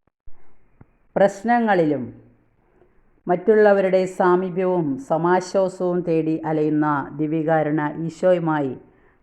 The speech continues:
സംസാരിക്കാനും ആശ്വാസം പ്രാപിക്കാനും ആത്മാവ് വളരേണ്ടിയിരിക്കുന്നു. സ്നേഹിക്കപ്പെടാനും സ്നേഹിക്കാനും പ്രോത്സാഹിപ്പിക്കപ്പെടാനും ആശ്വസിപ്പിക്കപ്പെടാനുമുള്ള മനുഷ്യാത്മാവിൻ്റെ ആന്തരിക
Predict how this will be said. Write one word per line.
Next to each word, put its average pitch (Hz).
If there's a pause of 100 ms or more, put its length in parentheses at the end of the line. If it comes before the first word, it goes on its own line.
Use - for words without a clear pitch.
(140)
സംസാരിക്കാനും 160 (200)
ആശ്വാസം 185
പ്രാപിക്കാനും 156 (320)
ആത്മാവ് 151 (160)
വളരേണ്ടിയിരിക്കുന്നു. 143 (680)
സ്നേഹിക്കപ്പെടാനും 160 (340)
സ്നേഹിക്കാനും 160 (240)
പ്രോത്സാഹിപ്പിക്കപ്പെടാനും 151 (560)
ആശ്വസിപ്പിക്കപ്പെടാനുമുള്ള 175 (520)
മനുഷ്യാത്മാവിൻ്റെ 156 (640)
ആന്തരിക 165